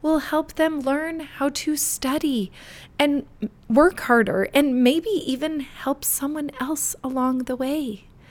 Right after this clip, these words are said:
I choose to trust that when my son is completely alone on the playground, he will learn bravery and he will have the opportunity to ask another lonely child to play. I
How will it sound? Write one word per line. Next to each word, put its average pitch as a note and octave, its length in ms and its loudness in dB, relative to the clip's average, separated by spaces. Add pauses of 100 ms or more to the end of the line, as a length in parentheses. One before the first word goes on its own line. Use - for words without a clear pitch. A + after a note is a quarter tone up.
(680)
I B3 380 -2
choose B3+ 420 -2
to - 140 -6
trust - 400 -4
that - 120 -2
when A3+ 140 0
my B3 180 2
son B3 280 0
is A3 200 -4
completely A#3+ 840 -2 (100)
alone B3 520 0
on A#3 140 -2
the C4 80 -4
playground, G3 760 -4 (400)
he A3+ 460 -2
will C4+ 280 2
learn G#3+ 440 0
bravery F#3 800 -4 (600)
and A3 160 4
he C4+ 200 -4
will D4 160 2
have C#4+ 180 -2
the - 140 2
opportunity D4+ 760 0
to - 260 -4
ask C4 280 -2
another C4 440 0
lonely A#3 360 0
child G#3+ 340 -4
to A3+ 100 -8
play. G3 480 -4 (960)
I A3+ 560 0